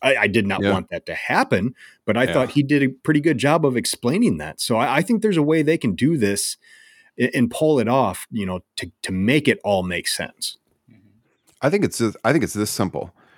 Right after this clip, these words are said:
Speaker 2: You say that Rock, you know, talked about their family history and this shared admiration, and that, like, this is,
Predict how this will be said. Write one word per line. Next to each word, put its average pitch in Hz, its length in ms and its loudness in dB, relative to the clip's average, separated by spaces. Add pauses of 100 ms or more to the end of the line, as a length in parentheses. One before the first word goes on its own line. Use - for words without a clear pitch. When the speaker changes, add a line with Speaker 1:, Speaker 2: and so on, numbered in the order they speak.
(320)
Speaker 2:
You 131 200 0
say 107 400 4
that 92 260 2
Rock, 87 680 2 (460)
you 104 120 2
know, 95 80 4
talked - 380 0
about 110 200 2
their 110 100 0
family 104 460 0
history 85 600 -4 (400)
and 98 140 0
this 92 120 0
shared 104 500 2
admiration, 90 880 0 (400)
and 90 240 2
that, 87 180 2
like, 85 260 0
this 95 220 0
is, 92 340 0